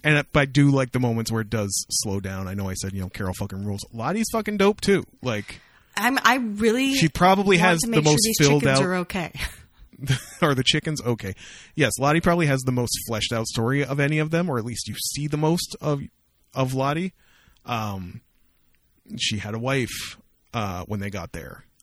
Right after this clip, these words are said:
Speaker 1: Um, implied that they could not marry when they were wherever they were in the before times, but the second they hit the island, the first thing they did is got married. Uh, her wife, Mary, contracts cancer.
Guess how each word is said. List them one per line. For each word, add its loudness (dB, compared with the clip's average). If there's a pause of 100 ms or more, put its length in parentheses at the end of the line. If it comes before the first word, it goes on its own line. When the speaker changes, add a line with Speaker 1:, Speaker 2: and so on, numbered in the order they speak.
(140)
Speaker 1:
Um, -12 (1120)
implied -8
that -10
they -10
could 2
not 0
marry 0
when -6
they -4
were -8 (720)
wherever -6
they -4
were 2
in -2
the -2
before 0
times, -8
but -14
the -12
second -8
they -8
hit -10
the -6
island, -2
the -6
first -4
thing -8
they -8
did -8
is -10
got -6
married. -4 (760)
Uh, -6 (1040)
her -4
wife, -8
Mary, -4 (600)
contracts -2
cancer. -2